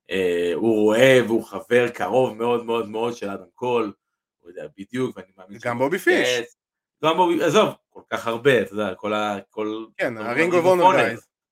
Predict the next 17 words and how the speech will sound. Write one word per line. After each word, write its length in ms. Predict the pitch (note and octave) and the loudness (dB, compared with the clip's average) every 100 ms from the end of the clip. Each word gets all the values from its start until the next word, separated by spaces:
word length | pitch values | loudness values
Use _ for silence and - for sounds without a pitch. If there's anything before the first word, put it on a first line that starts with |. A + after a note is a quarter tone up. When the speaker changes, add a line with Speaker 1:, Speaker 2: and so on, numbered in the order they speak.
| _ _ - | _ _ -4
Speaker 1:
בדיוק, 440 | F3 G3 D3 G#2+ | -2 0 0 -2
כל 140 | C3+ C#3 | -2 0
ה-Ring 240 | D3 D#3 | 0 -4
of 80 | D3 | -4
Honor 300 | E3+ E3+ D3+ | -4 -4 -4
guys. 320 | A#2 G#2+ G2 - | -4 -4 -6 -8
בעיניי, 580 | G#2+ A2 C#3 D3 D3 C3 - _ _ _ _ _ _ | -6 0 2 2 2 -4 -12 _ _ _ _ _ _
כל 240 | D3+ D3+ | -2 -2
מתאבק 520 | D#3 D3 C3 G#2+ B2 G#2+ _ _ _ _ _ - | -2 -6 -8 -4 -4 -6 _ _ _ _ _ -8
אה, 260 | G2 F#2+ - | -6 -6 -8
שיש 300 | - A2 B2+ | -6 -6 -6
לו 100 | A#2+ | -8
את 100 | G2 | -6
העבר 400 | F#2 G2+ A2+ A#2 | -6 -2 0 0
ואת 100 | A2 | -4
ההיסטוריה, 520 | F#2 - - G#2 G2+ | -10 -10 -8 -6 -8
אה, 320 | F#2+ F#2+ F#2+ | -10 -12 -10